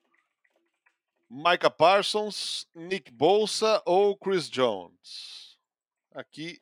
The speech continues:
eu vou de Nick Bosa. Existe conversa sobre os outros, mas acho difícil que ele não seja muito, muito, muito votado, cara. Porque que coisa impressionante, cara.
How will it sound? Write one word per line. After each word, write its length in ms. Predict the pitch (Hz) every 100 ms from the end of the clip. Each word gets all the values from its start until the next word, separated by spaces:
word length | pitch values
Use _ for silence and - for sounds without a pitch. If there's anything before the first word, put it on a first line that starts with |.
| _
eu 220 | 160 165 123
vou 320 | 123 156 156
de 140 | 139
Nick 200 | 151 139
Bosa. 520 | - 104 101 - - _ _ _ _ _ _ _ _ _
Existe 560 | 117 110 107 143 - 139
conversa 840 | - 226 202 160 135 - - 85
sobre 300 | - 131 113
os 140 | 104
outros, 640 | 104 92 - 92 - - _ _ _ _ _ _ _ _ _
mas 220 | 101 104
acho 220 | 113 -
difícil 540 | 104 104 - 123 - 110
que 100 | 120
ele 140 | 117
não 160 | 107 101
seja 420 | - 117 95 107
muito, 640 | 101 104 110 113 107 -
muito, 420 | 107 104 104 -
muito 320 | 98 104 92 92
votado, 540 | 95 - 90 90 92
cara. 260 | - 92 90
Porque 220 | 95 _ 92
que 120 | 123 _
coisa 280 | 120 117 110
impressionante, 840 | _ 117 107 127 101 85 85 -
cara. 180 | _